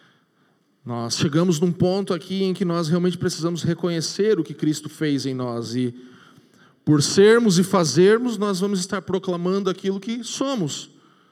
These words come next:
assim como a árvore onde chegaremos. Então, por nós sermos e fazermos e andarmos por um certo caminho, estamos proclamando o que somos em nossa natureza. O que nós somos em nossa natureza vai se manifestar na nossa jornada.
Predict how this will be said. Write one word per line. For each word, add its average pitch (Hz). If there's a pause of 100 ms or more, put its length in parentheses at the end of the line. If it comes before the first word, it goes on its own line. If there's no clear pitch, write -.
(220)
assim -
como 151
a 147
árvore 147
onde 139
chegaremos. 131
Então, 165
por 247
nós 214
sermos 220
e 208
fazermos 196
e 202
andarmos 196
por 196
um 185
certo 196
caminho, 175 (460)
estamos -
proclamando 202
o 226
que 226
somos 196
em 165
nossa 147
natureza. 113 (1400)
O -
que 220
nós 202
somos 190
em 180
nossa 160
natureza 156
vai 151
se 156
manifestar 160
na 139
nossa 127
jornada. 107